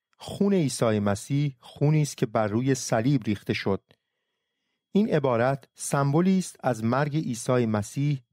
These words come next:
بر روی صلیب و همچنین برکت مرگ او برای ایمانداران. یکی از نتایج مرگ او به جای مسیحیان بخشش است. چون ما مسیحیان هنوز کامل نشدیم و باز هم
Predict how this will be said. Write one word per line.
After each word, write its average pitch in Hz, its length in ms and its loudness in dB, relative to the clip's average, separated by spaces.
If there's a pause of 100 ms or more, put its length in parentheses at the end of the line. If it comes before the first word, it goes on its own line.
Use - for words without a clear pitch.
(120)
بر 113 120 2
روی 123 280 0
صلیب 120 500 0 (380)
و 123 100 -2
همچنین 196 600 0 (320)
برکت 127 520 0
مرگ 156 480 0
او 147 280 -4 (160)
برای 117 340 0
ایمانداران. 98 720 0 (1040)
یکی 226 340 2
از 180 180 2
نتایج 139 540 0
مرگ 117 480 0
او 165 240 0 (160)
به 131 120 2
جای 110 300 0
مسیحیان 110 680 -2 (200)
بخشش 113 440 -4
است. - 300 -8 (720)
چون 147 240 0
ما 160 200 2
مسیحیان 196 600 2 (180)
هنوز 156 420 0
کامل 131 360 0
نشدیم 113 640 0 (240)
و 113 80 2
باز 127 360 0
هم 151 240 0